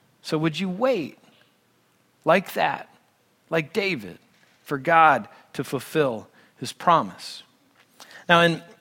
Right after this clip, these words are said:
First Samuel chapter thirty-one, King Saul died in battle against the Philistines.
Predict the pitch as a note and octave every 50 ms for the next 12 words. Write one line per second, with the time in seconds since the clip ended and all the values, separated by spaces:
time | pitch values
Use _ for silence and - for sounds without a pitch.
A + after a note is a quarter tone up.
0 | - - D#3+ - G3+ F#3+ - - G#3 G3 F#3+ F3+ D#3 - G3+ F#3 F3 F3 D#3+ -
1 | - F3+ E3+ E3 D3+ D3+ D#3 D#3 D3 C3 B2+ B2 - _ _ _ _ _ _ _
2 | _ _ _ _ _ _ _ _ _ - - - - - F3+ F3+ E3 - G3 F#3
3 | E3+ E3+ D3+ C#3 C3 B2 D3+ C#3 D3 D3+ D#3 D3 C#3 C3 B2 D3 B2+ C3 C#3 B2
4 | A#2 A2 A2 A2+ A#2+ C#3 B2+ A2+ - B2 - - C#3+ D3 C#3 B2 - - A#2+ G#2+
5 | G2+ G2+ - - -